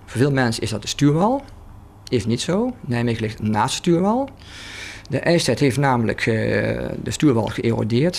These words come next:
Smeltwater van de stuurwal is omlaag gestroomd. Heeft modderstromen veroorzaakt.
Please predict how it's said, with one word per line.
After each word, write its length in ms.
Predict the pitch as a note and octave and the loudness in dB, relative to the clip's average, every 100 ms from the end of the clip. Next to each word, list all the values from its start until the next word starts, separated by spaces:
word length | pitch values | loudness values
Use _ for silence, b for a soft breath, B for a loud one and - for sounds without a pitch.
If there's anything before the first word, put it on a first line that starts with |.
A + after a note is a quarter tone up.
| - | -6
Smeltwater 720 | - - C3+ B2 A2+ G#2 A#2 - | -4 0 0 0 -2 -2 -6 -10
van 220 | - B2+ A#2 | -2 0 2
de 280 | A2+ G#2 - | 0 -2 -4
stuurwal 520 | - B2+ A2 G#2+ - - | -2 0 4 2 0 -8
is 140 | - | -6
omlaag 300 | A2+ A2+ C#3 | 0 2 0
gestroomd. 600 | - - E3+ A3 - - - B B B B | 0 0 2 2 -2 -10 -14 B B B B
Heeft 280 | - C3 - | 0 0 4
modderstromen 540 | A#2+ D#3 D#3+ F#3 F3+ | 4 4 4 4 4
veroorzaakt. 640 | E3 E3+ F3 E3+ F#3+ G3+ | 4 4 4 2 0 -2